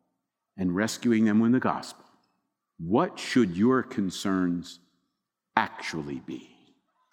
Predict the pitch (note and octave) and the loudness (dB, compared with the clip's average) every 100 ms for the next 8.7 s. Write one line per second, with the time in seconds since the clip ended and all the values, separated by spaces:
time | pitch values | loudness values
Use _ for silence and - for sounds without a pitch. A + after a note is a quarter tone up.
0 | _ _ _ _ _ _ _ _ - F2+ | _ _ _ _ _ _ _ _ -6 -2
1 | G2+ - F2+ E2+ - - G2+ E2+ A#2 D#3+ | -2 0 2 2 -2 -2 0 2 0 2
2 | G#3+ - - _ _ _ _ _ _ _ | 0 -2 -10 _ _ _ _ _ _ _
3 | _ _ _ _ _ - B2+ A2 G#2+ - | _ _ _ _ _ -2 0 2 -2 -2
4 | F2 C2 - - D#2+ - C#2 - - _ | -2 -2 -10 -12 -10 -10 -12 -16 -20 _
5 | _ _ _ _ _ _ _ - A2 G#2 | _ _ _ _ _ _ _ -4 0 2
6 | F#2+ E2 C3+ F#2+ G2+ D#2+ F2+ F#2+ - - | 2 4 2 2 0 0 -2 -4 -8 -20
7 | _ _ _ - F2+ G2+ G2 F#2+ E2+ - | _ _ _ -4 0 0 0 0 -2 -2
8 | G#2 - D#2+ - C#2+ G#1+ | -4 -2 -6 -6 -10 -10